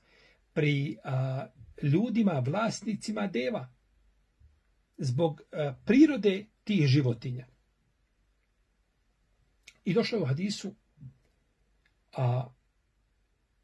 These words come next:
koga bilježi imam Tirmizi, sa dobrim lancem prenosilaca, od Ibn Omara, radijallahu anhuma,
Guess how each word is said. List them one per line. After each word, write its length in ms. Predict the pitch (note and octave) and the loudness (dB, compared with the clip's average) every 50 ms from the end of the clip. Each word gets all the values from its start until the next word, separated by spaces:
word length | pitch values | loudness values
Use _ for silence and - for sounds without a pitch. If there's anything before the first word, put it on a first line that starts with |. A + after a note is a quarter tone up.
| _ _ | _ _
koga 200 | - E3 D#3 D#3+ | -4 -2 0 0
bilježi 200 | D3+ F3+ D#3+ C#3+ | 0 0 0 0
imam 160 | D3+ C#3+ B2+ | 0 0 -2
Tirmizi, 340 | - D3 B2 A2 G#2 - B2+ | -2 -2 -2 -4 -6 -8 -10
sa 140 | - - C3 | -6 -4 -2
dobrim 240 | C#3 D3 E3 D3+ C3+ | -2 0 0 0 0
lancem 300 | C3 C3+ B2+ - C#3+ B2+ | -2 -2 -2 -4 -6 -6
prenosilaca, 640 | C#3 C3+ C3 C3 - - D#3 D3+ C3 - - G3+ - - F3+ - - - - | -4 -4 -4 -4 -6 -6 -8 -8 -8 -10 -12 -14 -14 -16 -18 -20 -20 -8 -2
od 260 | - D3+ C3+ C3 - | 0 0 0 -2 -2
Ibn 200 | - G#3 E3+ E3+ | -4 -4 -2 0
Omara, 300 | D3 C3 D#3 E3+ D3+ B2+ | 0 0 0 0 0 0
radijallahu 580 | A#2 A#2+ A#2+ B2 B2 A#2 A#2+ B2 A#2+ A#2+ - E3 - - _ _ | -2 -4 -4 -6 -6 -6 -6 -6 -8 -8 -10 -12 -16 -20 _ _
anhuma, 520 | - - C#3+ D3+ D3 C3 E3+ F#3+ G#3+ A3+ | -6 -4 -2 0 0 0 -2 -2 -4 -8